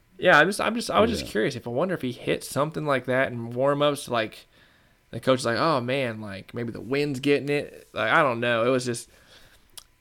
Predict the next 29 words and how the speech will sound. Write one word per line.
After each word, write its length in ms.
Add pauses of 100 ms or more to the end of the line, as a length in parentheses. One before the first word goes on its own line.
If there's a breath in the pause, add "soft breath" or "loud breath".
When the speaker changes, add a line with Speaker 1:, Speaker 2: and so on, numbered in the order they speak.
(180)
Speaker 1:
I 80
wouldn't 240
have 80
tried 220
it, 100
but 240
it, 180
it 100
didn't 160
really 200
end 120
up 240 (200)
hurting 280
them 120
too 240
bad. 500 (140)
Uh, 580 (760)
Jaguars 460
only 220
ended 200
up 180
putting 300
up, 280 (140)
like, 420 (520)
twelve 480 (120)
points 340
outside 340
of 80
that. 360